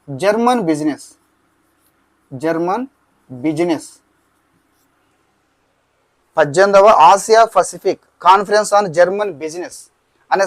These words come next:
సదస్సు కూడా ఇద్దరు ఒలాఫ్ స్కోల్జ్ and నరేంద్ర మోడీ హాజరయ్యారు. So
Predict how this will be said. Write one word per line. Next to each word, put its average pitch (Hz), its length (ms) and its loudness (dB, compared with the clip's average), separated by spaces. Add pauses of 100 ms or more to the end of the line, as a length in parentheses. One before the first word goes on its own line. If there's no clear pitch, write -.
సదస్సు 214 340 0 (120)
కూడా 196 180 6 (520)
ఇద్దరు 180 240 0 (100)
ఒలాఫ్ 196 340 0
స్కోల్జ్ 196 380 -4 (220)
and 190 140 -4 (840)
నరేంద్ర 196 320 4 (100)
మోడీ 165 220 -4 (380)
హాజరయ్యారు. 143 580 2 (1080)
So - 60 -6